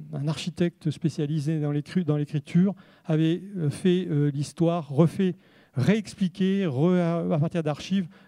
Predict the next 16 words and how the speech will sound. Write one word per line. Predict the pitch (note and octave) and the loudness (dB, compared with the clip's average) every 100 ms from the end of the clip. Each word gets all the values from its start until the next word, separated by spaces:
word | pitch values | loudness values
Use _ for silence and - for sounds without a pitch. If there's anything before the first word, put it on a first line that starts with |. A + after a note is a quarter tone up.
| - | -4
l'histoire | D#3 - F3 E3 | -4 0 -2 -2
du | D3 | -6
projet | C3 E3 D3+ D3 E3 | -4 -2 -2 -2 -4
de | C3 | -4
Sénart. | C3+ D3 C3 D#3+ F3 _ _ _ | -6 -6 -6 -8 -12 _ _ _
Pourquoi | - D#3 | -8 -6
ça | D3 | -4
avait | C#3+ | -4
marché, | C#3 C3 - D#3 | -4 -4 -4 -6
pourquoi | D3 D3 | -4 -6
ça | C#3+ | -4
a | |
marché, | C#3 C3 | -4 -4
toutes | D#3+ D#3+ | -4 -6
les | C#3 | -6
références, | C3 C3 C#3+ C3+ D3+ - | -6 -4 -4 -2 -4 -8